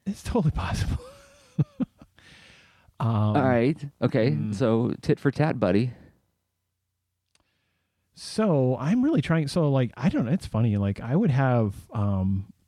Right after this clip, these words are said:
Speaker 1: I would have crushes throughout, like, elementary school and stuff. And it was, like, hand-holdy things, right? And
Speaker 2: Yeah.
Speaker 1: hanging out by things, right?
Speaker 2: Yeah.
Speaker 1: That, um, uh, we, we acknowledge each other and we're gonna go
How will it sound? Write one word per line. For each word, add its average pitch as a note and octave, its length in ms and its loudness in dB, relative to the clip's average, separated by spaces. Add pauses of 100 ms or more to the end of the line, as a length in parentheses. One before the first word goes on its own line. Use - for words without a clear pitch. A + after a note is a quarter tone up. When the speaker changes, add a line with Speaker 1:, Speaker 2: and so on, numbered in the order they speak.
(160)
Speaker 1:
I D#3 140 0
would D4 100 2
have C#4 140 -2
crushes A#2+ 400 0
throughout, A2+ 500 0
like, G#2 460 -2 (520)
elementary A2+ 440 2
school A2 260 0
and F#2+ 100 -2
stuff. E3 300 -4
And F#3+ 80 -2
it A#3 60 2
was, E3 120 0
like, G#2+ 180 -2
hand-holdy A2 540 2
things, G2 360 -2
right? A2 260 0 (300)
And C3+ 180 2
Speaker 2:
Yeah. F#2 60 0
Speaker 1:
hanging C#3 280 2
out A#2 240 0
by G#2 220 -2
things, G2+ 480 -4
right? G#2 240 0 (340)
Speaker 2:
Yeah. G2+ 260 2
Speaker 1:
That, G#2 320 -2
um, G2 360 0 (1200)
uh, G#2+ 220 -8
we, G2+ 160 -6
we C#3+ 220 0
acknowledge B2+ 440 0
each E3 140 0
other F#2+ 240 -4
and F#2+ 160 0
we're B2+ 120 2
gonna B2+ 160 2
go G2+ 340 2